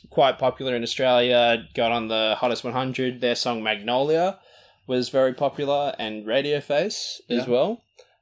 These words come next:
Speaker 1: Um, and then they released an E P last year, and now it's their, their sort of, uh, their sophomore album, their follow-up to The Positions, which came out yesterday. And it's,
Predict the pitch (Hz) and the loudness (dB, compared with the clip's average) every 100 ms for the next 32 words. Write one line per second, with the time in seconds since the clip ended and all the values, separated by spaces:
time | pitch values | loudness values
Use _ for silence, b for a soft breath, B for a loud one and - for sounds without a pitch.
0 | _ 107 110 117 120 120 123 123 120 131 | _ 0 0 0 0 2 2 0 -6 -6
1 | 123 131 139 135 127 117 110 110 - 117 | -6 -4 -4 -6 -4 0 0 -2 -6 -6
2 | 113 107 107 113 110 110 - 113 107 104 | -4 -4 0 0 0 -2 -4 -2 0 -2
3 | 104 107 - _ _ - 120 110 110 - | -4 -6 -6 _ _ -8 -2 -2 -2 -8
4 | _ _ _ _ - - - 107 101 101 | _ _ _ _ -20 -18 -6 -2 2 2
5 | 101 - _ - _ _ - 101 101 92 | 0 -4 _ -20 _ _ -6 -4 -4 -6
6 | - _ _ _ _ _ _ - 170 156 | -14 _ _ _ _ _ _ -2 0 0
7 | 151 143 147 151 160 120 - 135 131 127 | 0 0 0 0 -2 -2 2 2 4 4
8 | - - 123 120 123 b b b b 127 | 0 -4 -2 -2 -4 b b b b -10
9 | 123 135 143 156 127 123 - - 131 120 | -4 -4 -4 -6 -6 -6 -6 -6 -4 -4
10 | 113 127 - 139 180 226 b b b _ | -4 -4 -4 -4 -6 -8 b b b _
11 | - 131 123 135 127 - - | 2 2 2 -2 -4 -6 -8